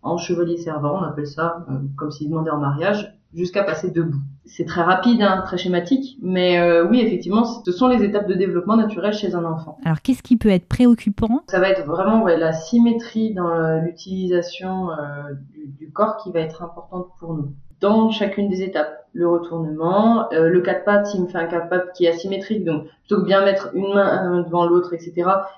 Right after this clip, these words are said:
Speaker 1: et ben, c'est toujours la même main qui avance et il y en a une qui a la traîne, ben, ça, ça m'alerte. Et le, euh, le fait qu'on saute des étapes. Alors, il y a des enfants, par exemple, qui vont pas passer par le ramper, qui vont faire un ramper deux, trois jours, et puis très vite, ils vont trouver le quatre pattes.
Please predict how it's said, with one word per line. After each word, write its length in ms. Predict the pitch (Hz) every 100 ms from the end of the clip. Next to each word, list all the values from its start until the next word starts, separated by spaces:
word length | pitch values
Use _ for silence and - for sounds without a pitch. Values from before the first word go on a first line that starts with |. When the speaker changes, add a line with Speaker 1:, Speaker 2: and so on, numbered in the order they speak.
| -
Speaker 1:
et 80 |
ben, 120 | 170 180
c'est 160 | 180
toujours 220 | 180 233
la 100 | 226
même 200 | 208 208
main 160 | 208 214
qui 160 | 220 190
avance 280 | 185 202
et 40 | 196
il 40 |
y 40 | 165
en 100 | 170
a 60 |
une 160 | 175 180
qui 120 | -
a 60 | 180
la 140 | 220
traîne, 340 | 220 202 190 165
ben, 120 | 143
ça, 160 | 208
ça 160 | 220 156
m'alerte. 360 | 185 220 226 - - -
Et 60 | 170
le, 120 | 175
euh, 400 | 170 - 160 160
le 100 | 170
fait 180 | 202 202
qu'on 180 | 175 170
saute 240 | 170 202
des 160 | 185 180
étapes. 320 | 180 151 139
Alors, 220 | - 139
il 40 | 143
y 40 |
a 20 |
des 140 | 139 147
enfants, 240 | 151 165
par 120 | 160
exemple, 220 | 151 143 143
qui 80 |
vont 140 | 151 143
pas 100 | 156
passer 300 | 165 156 160
par 100 | 165
le 60 |
ramper, 440 | 165 175 185 208 208 - _ _
qui 120 | -
vont 180 | 156 165
faire 160 | 160 160
un 60 |
ramper 320 | 165 160 151 165
deux, 140 | 165
trois 180 | 143 160
jours, 160 | 180
et 60 | 190
puis 100 | -
très 180 | - 170
vite, 160 | 180
ils 60 | -
vont 100 | 165
trouver 260 | 165 165 165
le 40 |
quatre 220 | 170 175
pattes. 240 | 196 190